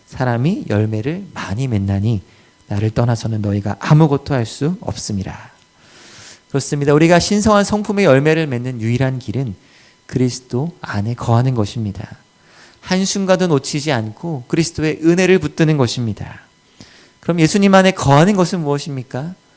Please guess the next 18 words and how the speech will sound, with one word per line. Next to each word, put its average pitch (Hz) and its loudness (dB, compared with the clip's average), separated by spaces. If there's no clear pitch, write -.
요한복음 135 2
십오 135 -2
장에 131 -4
보면 135 -8
그것은 127 -6
"나의 98 -6
사랑 165 -4
안에 160 -4
거하는 131 -4
것이다" 117 -8
라고 110 -6
말씀합니다. 110 -6
그리고 135 2
"나의 147 6
사랑 190 6
안에 185 4
거하는 160 4
것은 135 0